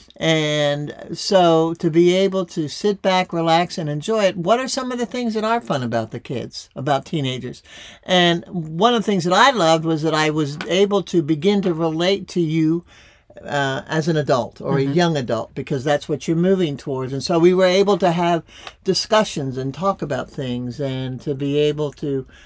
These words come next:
Speaker 1: for me, just to listen to your heart and pour out your problems and concerns. And I, all I did was listen. I didn't try to fix it, um, because I wanted you to learn how to fix it. So that's one thing. And then,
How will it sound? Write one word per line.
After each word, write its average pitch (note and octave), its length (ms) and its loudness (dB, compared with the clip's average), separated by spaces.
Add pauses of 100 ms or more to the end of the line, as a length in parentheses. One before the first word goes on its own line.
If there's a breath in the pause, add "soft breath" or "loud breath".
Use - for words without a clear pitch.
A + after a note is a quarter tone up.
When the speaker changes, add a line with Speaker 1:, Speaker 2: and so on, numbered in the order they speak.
(160 soft breath)
Speaker 1:
for F3 120 4
me, G3 240 8
just F#3 260 -2
to F3+ 60 0
listen E3 440 0
to D#3 120 -6
your C#3+ 200 -2
heart D3 460 -4 (180)
and C3 640 -8 (180)
pour E3+ 280 0
out D#3 200 2
your C#3 120 -2
problems C#3+ 640 -2
and C3 460 -10
concerns. C#3+ 640 -4
And C#3+ 160 -2
I, D3+ 160 0 (380)
all D3+ 200 0
I D3+ 60 2
did E3 220 -2
was C#3 180 -4
listen. D#3+ 360 -4
I B2 120 -6
didn't D#3 240 -4
try E3 200 0
to C#3+ 80 0
fix - 380 -10
it, - 240 -14 (480 loud breath)
um, C3+ 280 -6
because D3 280 -4
I D3 60 2
wanted D3 320 -2
you F3+ 280 0
to D#3+ 80 0
learn C3 260 -2
how B2+ 180 -6
to A#2+ 80 -6
fix C3+ 280 -14
it. - 140 -14
So F3+ 100 -12
that's F#3+ 280 0
one C#3+ 240 -2
thing. C3+ 240 -8
And C#3+ 120 -6
then, D3+ 160 -6